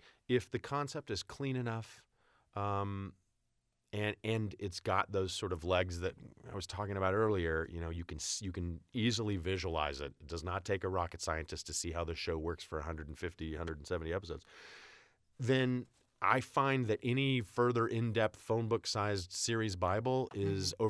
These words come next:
Speaker 1: overkill at that point. They,
Speaker 2: Yeah,
Speaker 1: they can,
Speaker 2: I
Speaker 1: if,
Speaker 2: agree
Speaker 1: if
Speaker 2: with
Speaker 1: you've
Speaker 2: you.
Speaker 1: articulated it properly, they can recognize the legs
Speaker 2: They
Speaker 1: in it.
Speaker 2: can see it.
Speaker 1: They can see it
Speaker 2: Yeah,
Speaker 1: themselves.
Speaker 2: yeah. No,
Speaker 1: So.
Speaker 2: that's great. Thank you. I love that.
Speaker 1: No, no.
Speaker 2: Um, with regards, let's jump into your films,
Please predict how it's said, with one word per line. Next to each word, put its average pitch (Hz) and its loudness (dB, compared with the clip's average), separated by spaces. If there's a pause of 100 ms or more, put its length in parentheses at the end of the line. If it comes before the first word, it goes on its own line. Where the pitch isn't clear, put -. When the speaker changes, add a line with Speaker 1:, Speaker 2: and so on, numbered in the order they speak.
Speaker 1:
overkill 76 -4
at - -12
that 71 -10
point. 64 -10
They, 92 4
Speaker 2:
Yeah, 147 6 (100)
Speaker 1:
they 110 4
can, 117 -4
Speaker 2:
I - -2
Speaker 1:
if, 92 -2
Speaker 2:
agree 151 -6
Speaker 1:
if 107 0
Speaker 2:
with - -8
Speaker 1:
you've 147 0
Speaker 2:
you. 165 6
Speaker 1:
articulated 143 0
it - -4
properly, 127 2
they 101 0
can 95 -4
recognize 78 -2 (240)
the 82 -4
legs 73 -2
Speaker 2:
They 196 4
Speaker 1:
in - -2
it. - -8
Speaker 2:
can 190 -6
see 165 -6
it. 135 -8
Speaker 1:
They 107 0
can 101 -6
see 110 0
it 98 0
Speaker 2:
Yeah, 87 -6
Speaker 1:
themselves. 71 -6 (120)
Speaker 2:
yeah. 143 -4 (420)
No, 190 0
Speaker 1:
So. 285 0
Speaker 2:
that's 240 2
great. 185 0
Thank 208 -6
you. 226 -6
I 143 -2
love 143 -6
that. - -12
Speaker 1:
No, 101 -6
no. 76 -6
Speaker 2:
Um, 170 2 (760)
with 240 -2
regards, 175 4
let's 196 -6
jump 202 -6
into 151 -8
your 135 -4
films, - -10